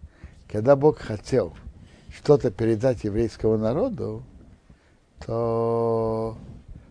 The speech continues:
пророком был, когда-то был Амрам, отец Мейши и Аарона, а потом был Аарон, старший сын Моше. Так это тут подчеркнется, подчеркивается. Они скажут,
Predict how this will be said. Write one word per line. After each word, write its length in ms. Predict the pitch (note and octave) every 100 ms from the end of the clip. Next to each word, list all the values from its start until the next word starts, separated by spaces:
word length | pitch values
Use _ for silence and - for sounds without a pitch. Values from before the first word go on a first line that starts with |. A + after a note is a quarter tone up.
| -
пророком 680 | A#2+ B2+ B2 F3 G3 A2 G#2
был, 240 | G2+ A#2+
когда-то 560 | G#2 G#2+ G#2 A#2 G#2 G2+
был 340 | F#2+ G#2+ F#2+ -
Амрам, 500 | G#2 F#2 F2 F2 G#2+ -
отец 460 | - - F2 - - - - -
Мейши 400 | A2 A2+ G#2 A2+
и 20 |
Аарона, 560 | G2+ G2+ G2 F#2 G#2 C3+ - - - -
а 100 | F#2+
потом 460 | A#2+ A2+ C#3+ D3+
был 200 | C3 D3 C#3
Аарон, 420 | C3 C3+ E3 D3+ - - -
старший 440 | - C3 - C3+
сын 260 | - C#3+ C#3+
Моше. 320 | C#3 - C3+ - - - - - -
Так 160 | - B2
это 200 | C#3 D3
тут 220 | - -
подчеркнется, 840 | D3+ - D#3 B2 F#2+ E2+ - F2 - -
подчеркивается. 960 | - B2 - A#2 - E2+ E2+ - - - - -
Они 220 | A2 B2+
скажут, 480 | - - C#3+ A#2+